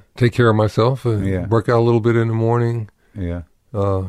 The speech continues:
Speaker 1: I have a granddaughter now. She's
Speaker 2: Oh, really?
Speaker 1: incredible.
Speaker 2: Oh, that's great.
Speaker 1: Yeah.
Speaker 2: Congratulations.
Speaker 1: Thank you.
Speaker 2: How old?
Speaker 1: She's two and a half.
Speaker 2: Oh, that's exciting.
Speaker 1: Yeah.
Speaker 2: That must bring a lot of love and joy.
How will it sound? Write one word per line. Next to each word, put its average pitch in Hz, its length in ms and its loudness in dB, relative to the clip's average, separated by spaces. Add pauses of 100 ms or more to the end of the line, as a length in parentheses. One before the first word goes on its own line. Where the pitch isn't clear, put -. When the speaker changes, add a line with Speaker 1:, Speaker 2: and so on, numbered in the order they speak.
(560)
Speaker 1:
I 104 80 -4
have 104 120 -2
a 95 40 -2
granddaughter 107 640 -2
now. 110 360 -6
She's - 120 -14
Speaker 2:
Oh, 107 120 -2
really? 110 240 0
Speaker 1:
incredible. 104 520 -2
Speaker 2:
Oh, 101 100 -4
that's 120 140 -8
great. 92 420 -6
Speaker 1:
Yeah. 139 80 -6
Speaker 2:
Congratulations. 113 760 -4
Speaker 1:
Thank 123 240 -4
you. 85 140 -10
Speaker 2:
How 123 140 -2
old? 127 280 -2 (400)
Speaker 1:
She's 113 240 -12
two 117 180 -4
and 101 100 -6
a 92 40 -6 (120)
half. 82 260 -18
Speaker 2:
Oh, 107 160 -6
that's 101 220 -8
exciting. 95 520 -4
Speaker 1:
Yeah. 95 200 -8 (320)
Speaker 2:
That 104 160 -6
must 107 200 -4
bring 92 160 -4
a 82 80 -4
lot 82 180 -4
of 80 60 -4
love 82 280 -4
and 78 120 -6
joy. 90 380 -4